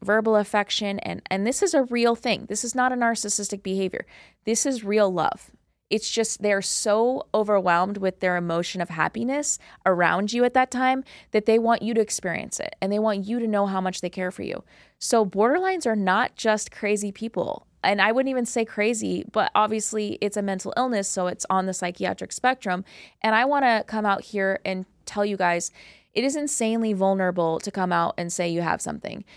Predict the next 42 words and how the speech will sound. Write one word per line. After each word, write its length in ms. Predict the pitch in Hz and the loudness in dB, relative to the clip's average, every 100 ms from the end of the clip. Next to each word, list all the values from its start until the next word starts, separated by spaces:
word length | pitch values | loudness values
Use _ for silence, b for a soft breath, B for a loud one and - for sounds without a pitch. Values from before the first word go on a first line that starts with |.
| B B - | B B -2
It 260 | 208 - _ | -2 -2 _
opens 380 | 208 220 277 254 | 2 4 2 0
you 120 | 240 | 2
up 160 | 220 214 | 2 2
and 60 | |
exposes 640 | 190 - - 196 190 190 180 | -2 -4 0 0 0 -4 -4
you 100 | 170 | -4
to 80 | - | -4
haters, 640 | 180 262 262 240 226 220 | -4 -2 0 2 2 -2
to 100 | - | -8
trolls, 600 | 175 - 233 226 214 214 | -10 -2 2 4 4 2
to 100 | - | 0
people 260 | 196 202 196 | -6 -4 -2
misalign-, 640 | 180 175 165 185 202 220 | 0 -2 -2 0 0 0
maligning 640 | 196 180 165 175 226 240 233 | 0 0 2 2 2 2 2
your 120 | 202 | 2
life, 400 | 190 214 220 - | 4 2 2 0
or 140 | 170 - B B B | -2 -4 B B B
maybe 220 | 202 208 | 0 2
saying 300 | 214 220 214 | 2 0 2
you're 100 | 208 | 2
not 180 | 196 175 | 2 0
smart, 480 | - 220 220 220 208 | 0 2 4 4 2
or 140 | 180 | 0
maybe 240 | 180 185 196 | 0 0 0
saying 320 | - 196 196 | -2 -2 -2
that 100 | 185 | -4
you 160 | 180 | -2
don't 240 | 190 180 - | -2 -2 -2
make 200 | 180 175 | -2 -2
good 120 | 175 | -4
relationship 520 | 175 196 220 226 220 | -2 0 0 -2 -4
decisions, 500 | 214 202 208 202 196 | -4 -2 -2 -2 0
or, 100 | 185 | 4
"Oh, 160 | 254 233 | 6 6
look, 220 | 226 220 | 4 2
that's 240 | 196 196 | 2 2
why 160 | 202 190 | 2 0
she's 220 | 180 185 | 0 -2
like 180 | 170 165 | -2 -2
that." 160 | - - b b b b b _ _ | -4 -6 b b b b b _ _
I'm 340 | 185 196 208 | 2 4 2